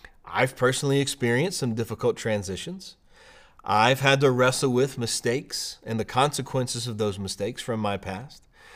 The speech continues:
I've had to regard some difficult circumstances in front of me and wonder how I'm gonna get through them.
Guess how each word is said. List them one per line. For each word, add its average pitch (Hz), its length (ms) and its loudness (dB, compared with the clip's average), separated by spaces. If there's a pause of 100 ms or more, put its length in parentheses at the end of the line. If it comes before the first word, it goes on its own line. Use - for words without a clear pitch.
(380)
I've 123 380 6
had 127 300 4
to 131 340 0
regard 110 760 2
some 110 360 0
difficult 139 680 0 (260)
circumstances 143 920 2
in 123 80 -2
front 131 300 4
of 131 100 4
me 170 220 0
and 117 420 0
wonder 131 340 4
how 127 280 2
I'm 131 80 2
gonna 123 160 2
get 123 220 -2
through 104 200 -4
them. 123 260 -8